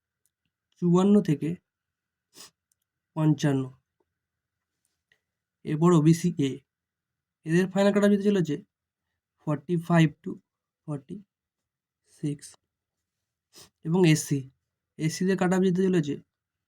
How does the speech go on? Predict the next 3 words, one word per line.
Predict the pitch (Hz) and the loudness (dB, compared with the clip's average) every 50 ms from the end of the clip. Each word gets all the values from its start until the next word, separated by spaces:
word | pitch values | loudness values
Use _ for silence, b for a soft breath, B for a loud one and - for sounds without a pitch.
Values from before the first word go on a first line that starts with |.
| _ _ _ _ _ _ _ _ _ _ _ _ _ _ _ _ _ _ - | _ _ _ _ _ _ _ _ _ _ _ _ _ _ _ _ _ _ -12
বাহান্ন | 151 147 151 151 147 156 170 180 190 185 | -6 -4 -4 0 2 4 4 4 4 2
থেকে | 180 170 151 147 165 175 _ _ _ _ _ _ _ _ _ _ _ _ _ _ _ _ _ _ _ _ _ _ _ _ _ - | -2 -4 -6 -6 -8 -12 _ _ _ _ _ _ _ _ _ _ _ _ _ _ _ _ _ _ _ _ _ _ _ _ _ -10
তিপ্পান্ন। | 170 160 165 - 143 135 135 143 | -10 -10 -8 -8 -8 -8 -8 -10